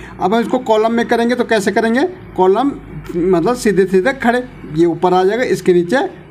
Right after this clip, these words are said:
फ़ाइव नाइन फ़ोर। ओके, हमें इसको subtract करना। तो ये हमारा हो गया कॉलम। अब यहाँ देखो वन है, यहाँ फ़ोर है, यहाँ ज़ीरो है,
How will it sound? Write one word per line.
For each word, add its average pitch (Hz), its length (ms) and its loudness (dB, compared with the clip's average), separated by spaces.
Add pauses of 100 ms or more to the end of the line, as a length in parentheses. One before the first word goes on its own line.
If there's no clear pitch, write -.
(300)
फ़ाइव 175 800 0
नाइन 160 640 2 (500)
फ़ोर। 180 360 2 (840)
ओके, 190 220 0
हमें 190 240 4
इसको 185 240 0
subtract - 360 -2
करना। 220 180 -2 (320)
तो 226 60 -4
ये 254 120 2
हमारा 226 300 2
हो 170 60 0
गया 208 120 2 (100)
कॉलम। 131 320 0 (680)
अब 262 140 2
यहाँ 254 220 2
देखो 254 240 2
वन 220 260 2
है, 254 160 2 (240)
यहाँ 151 220 2
फ़ोर 147 320 0
है, 151 140 -4 (320)
यहाँ 156 280 2
ज़ीरो 202 300 2
है, 254 260 0